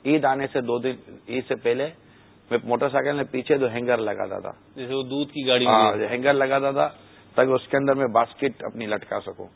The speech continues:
Speaker 1: کوئی نہ بھی ہو نا۔
Speaker 2: کپڑے خراب نہ ہو؟
Speaker 1: کپڑے تو، کپڑے تو خراب ہوتے تھے لیکن ہم اپنا جوڑا رکھتے تھے، چونکہ میں نے گلزارہ بھی مسجد میں نمازیں پڑھنی ہوتی تھی، اور گھوم پھر کر میں وہیں حاضر ہو جاتا تھا،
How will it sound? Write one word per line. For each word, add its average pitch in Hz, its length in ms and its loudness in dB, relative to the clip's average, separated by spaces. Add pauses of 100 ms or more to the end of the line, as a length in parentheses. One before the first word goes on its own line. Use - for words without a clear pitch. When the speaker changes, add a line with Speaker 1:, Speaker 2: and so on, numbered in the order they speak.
(800)
Speaker 1:
کوئی 131 160 4
نہ 139 200 8
بھی 170 160 2
ہو 165 120 4
نا۔ 131 380 -2
Speaker 2:
کپڑے 151 160 -4
خراب 135 280 -4
نہ 113 60 -14
ہو؟ 95 60 -16 (460)
Speaker 1:
کپڑے 170 300 4
تو، 214 140 4
کپڑے 165 320 0
تو 208 120 4
خراب 196 260 4
ہوتے 185 200 2
تھے 185 140 0
لیکن 165 240 2
ہم 151 80 2
اپنا 151 220 0
جوڑا 135 280 4
رکھتے 127 280 0
تھے، 107 160 -4 (120)
چونکہ 151 220 -2
میں 147 240 -4
نے 165 120 -4
گلزارہ 156 340 4
بھی 165 100 -4
مسجد 151 280 -2
میں 156 100 0
نمازیں 135 340 0
پڑھنی 131 260 -2
ہوتی 120 220 -6
تھی، 104 120 -10 (480)
اور 120 120 2
گھوم 120 420 -2
پھر 147 160 6
کر 139 120 0
میں 135 140 -2
وہیں 120 220 -2
حاضر 131 220 2
ہو 123 140 -2
جاتا 110 240 -2
تھا، 104 140 -8